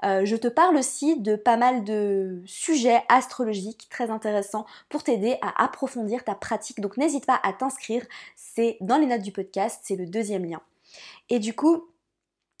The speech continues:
les nœuds lunaires vont changer d'axe. Les nœuds lunaires restent environ dix-huit mois dans chaque signe. Donc tu penses bien qu'en fait, c'est pas forcément en signe qu'ils vont t'indiquer, euh,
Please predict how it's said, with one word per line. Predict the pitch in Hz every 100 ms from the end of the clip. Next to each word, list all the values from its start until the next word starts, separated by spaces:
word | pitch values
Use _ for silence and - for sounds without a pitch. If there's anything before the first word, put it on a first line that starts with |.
| -
les | 220 220
nœuds | 254
lunaires | 277 214 233
vont | 226
changer | 233 233 208
d'axe. | 240 294 - 208 190 - _
Les | 214 220
nœuds | 294
lunaires | 285 214 226 269 -
restent | 202 214 262 - -
environ | 247 254 220 220 214 254
dix-huit | 208 185 262 247 220 226
mois | 202 220 226
dans | 190
chaque | - 202
signe. | - - 175 156 - - - -
Donc | 196
tu | 214
penses | 233 240 202
bien | 269
qu'en | 302 208
fait, | - 254 -
c'est | - 190
pas | 262
forcément | 269 262 - 240 220 240 262 -
en | 208
signe | - - 285 311 226
qu'ils | - 202
vont | 202
t'indiquer, | 202 226 202 208 - 262 269 - - _ -
euh, | 196 185 180 180 175